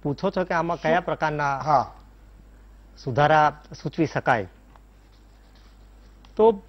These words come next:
Speaker 1: એમ એસ પી એક માત્ર કંઈ ખેડૂતોનો પ્રશ્ન નથી. ખેડૂતોના પ્રશ્નો બીજા, આ એક complex issue છે. એટલે વન પ્લસ વન ટુ તો નહીં જ થાય. દાખલા તરીકે ઇલેક્ટ્રિસિટીનો મામલો હોય,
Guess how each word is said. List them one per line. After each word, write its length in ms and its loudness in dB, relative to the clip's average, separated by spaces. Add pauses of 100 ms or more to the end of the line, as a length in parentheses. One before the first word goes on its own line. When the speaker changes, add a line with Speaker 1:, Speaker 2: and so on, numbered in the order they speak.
(1800)
Speaker 1:
એમ 220 6
એસ 220 4
પી 80 2
એક 160 2
માત્ર 320 0
કંઈ 120 -2
ખેડૂતોનો 480 0
પ્રશ્ન 380 -4
નથી. 240 -8 (2000)
ખેડૂતોના 480 2
પ્રશ્નો 380 -2
બીજા, 420 -2 (120)
આ 40 2
એક 160 0
complex 440 2
issue 320 -2
છે. 160 -16 (720)
એટલે 160 0
વન 260 2
પ્લસ 180 0 (120)
વન 120 4
ટુ 160 0
તો 140 4
નહીં 160 6
જ 120 2
થાય. 180 0 (1500)
દાખલા 260 6
તરીકે 280 6
ઇલેક્ટ્રિસિટીનો 680 4
મામલો 320 0
હોય, 180 -6